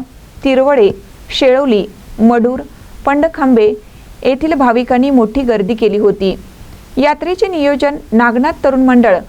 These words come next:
व वेंगरुळ ग्रामस्थ यांनी केलं होतं. उपस्थित सर्व भाविकांना प्रसाद वाटप करण्यात आला. यावेळी पल्लवी देसाई हिने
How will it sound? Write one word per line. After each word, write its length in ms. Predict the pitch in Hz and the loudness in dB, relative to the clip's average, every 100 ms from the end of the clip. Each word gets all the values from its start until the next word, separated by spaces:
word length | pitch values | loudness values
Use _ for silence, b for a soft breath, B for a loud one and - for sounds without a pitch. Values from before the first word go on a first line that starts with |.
| B B | B B
व 140 | 233 277 | -2 -2
वेंगरुळ 460 | 226 269 262 277 339 330 | 0 -2 0 -2 -2 -2
ग्रामस्थ 420 | 233 220 240 285 | 0 0 0 0
यांनी 320 | 254 220 214 | 0 0 0
केलं 200 | 208 202 | 0 0
होतं. 340 | 208 190 190 - - B B B B - | 0 0 -2 -2 -10 B B B B -4
उपस्थित 520 | 294 370 381 466 440 | -2 -2 0 -2 0
सर्व 240 | 294 294 | -2 0
भाविकांना 520 | 277 247 240 247 247 269 | 0 0 0 0 0 0
प्रसाद 400 | 247 214 262 262 | -2 -2 -2 -2
वाटप 300 | 226 208 202 | -2 -2 -2
करण्यात 280 | 208 185 | -2 -2
आला. 180 | 190 185 - B B B B 226 | 0 0 -4 B B B B 0
यावेळी 300 | 247 247 285 | 2 2 -2
पल्लवी 440 | 269 247 277 330 | -2 -2 -2 -2
देसाई 380 | 285 240 247 240 | 0 0 0 0
हिने 320 | 247 247 | 2 2